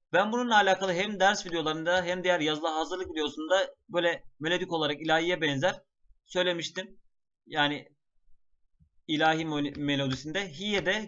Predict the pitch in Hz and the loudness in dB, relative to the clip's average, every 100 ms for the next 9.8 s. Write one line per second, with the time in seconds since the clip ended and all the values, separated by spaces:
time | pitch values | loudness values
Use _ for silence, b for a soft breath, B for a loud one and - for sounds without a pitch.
0 | - 127 165 190 175 165 185 165 165 143 | -8 0 2 2 -2 -6 -4 -2 0 0
1 | 107 101 - b b 185 214 170 196 202 | -4 -6 -12 b b 0 0 2 0 0
2 | 214 185 160 135 131 127 208 233 226 202 | -2 -2 2 2 0 0 2 4 4 2
3 | 185 214 220 _ - 190 143 - - 160 | 0 0 -2 _ 0 2 2 0 0 4
4 | 165 208 233 - - 160 175 151 185 143 | 4 4 -4 -14 -2 2 2 4 4 4
5 | 104 - - _ - _ 165 175 - 233 | -2 -12 -20 _ -20 _ -8 -6 -2 -2
6 | 277 262 _ _ _ _ _ - - 226 | -2 -8 _ _ _ _ _ -10 2 2
7 | 208 180 156 151 143 143 151 135 185 190 | 2 0 -2 0 0 0 0 0 0 4
8 | 170 220 - - 180 185 175 127 - - | 2 2 -8 -4 0 2 2 2 -2 0
9 | 185 190 160 151 139 131 127 | 4 4 4 2 0 0 -2